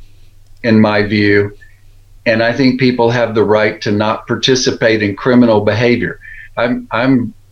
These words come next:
totally avoiding the topic of vaccines. It, it's, I don't, I think people have the right to not have to do business with criminals. That's what I think.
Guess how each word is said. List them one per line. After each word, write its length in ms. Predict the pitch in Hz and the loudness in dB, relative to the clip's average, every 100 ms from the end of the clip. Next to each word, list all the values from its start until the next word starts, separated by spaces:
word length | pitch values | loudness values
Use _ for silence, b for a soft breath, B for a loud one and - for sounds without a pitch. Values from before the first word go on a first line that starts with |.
| _ - | _ -12
totally 420 | - 139 147 135 120 | -2 0 2 2 2
avoiding 680 | 104 120 139 131 110 107 107 - - | 2 2 2 2 0 -4 -8 -20 -12
the 80 | 107 | -8
topic 540 | - 131 139 120 107 | -4 -2 -2 -2 -2
of 140 | 110 101 | -2 -2
vaccines. 1000 | 113 113 - 123 135 98 90 - - - - - - - - - - - - | -2 -2 -2 0 2 0 -6 -12 -16 -18 -20 -20 -20 -20 -20 -20 -20 -20 -4
It, 160 | 127 127 | -4 0
it's, 460 | 135 - - - - B B B _ _ | -2 0 -4 -8 -14 B B B _ _
I 120 | 120 127 | -4 0
don't, 200 | 156 117 | 0 0
I 100 | 139 | -2
think 280 | 151 147 | 0 0
people 260 | 135 131 127 | 0 0 0
have 240 | 127 120 | 0 0
the 80 | 113 | 0
right 340 | 107 113 120 - | 0 2 0 -4
to 100 | 113 | -2
not 460 | 110 117 123 127 - - | 0 0 -2 -4 -12 -20
have 360 | - - 131 - | -12 -4 -4 -2
to 80 | 127 | -2
do 240 | 117 117 | 0 0
business 520 | 110 123 123 107 101 - | 0 -2 -2 -2 -2 -4
with 160 | 98 | -6
criminals. 680 | - 139 131 95 90 - - _ _ _ _ _ _ _ _ _ | -2 0 0 -2 -6 -14 -18 _ _ _ _ _ _ _ _ _
That's 240 | 131 135 | -4 -2
what 100 | 139 | 2
I 100 | 123 120 | 2 2
think. 320 | 123 101 | 2 -2